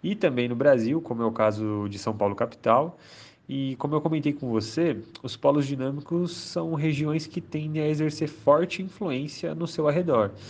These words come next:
e impactam valores de aluguéis, número de habitantes e total de empregos. E nesse sentido, é importante que o poder público tome conhecimento desses locais,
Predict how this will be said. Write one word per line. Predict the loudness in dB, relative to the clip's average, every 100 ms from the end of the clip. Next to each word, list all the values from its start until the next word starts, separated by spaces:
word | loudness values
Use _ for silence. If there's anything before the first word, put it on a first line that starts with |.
| -16 -18 -20 -10
e | -6 -4 -4
impactam | 2 2 2 0
valores | 2 4 4 2
de |
aluguéis, | -2 -2 0 2 2 2 0
número | 0 0 0
de | 0
habitantes | -2 0 2 4 4 0 -6
e | -6
total | -4 0 0
de | 0
empregos. | -8 -4 0 2 2 -4 -8 -18 -18 -16 -16 -16 -8
E | -2 0 2
nesse | 2 0
sentido, | -4 -6 -6 -2 -2 0
é |
importante | -4 -2 -2 0 -4 -4 -6
que | -6
o |
poder | -2 0 0
público | -2 -4 -6 -8
tome | -4 0 0 -2
conhecimento | -4 -4 -6 -6 -6 -6
desses | -8 -8 -10
locais, | -10 -2 0 0 -2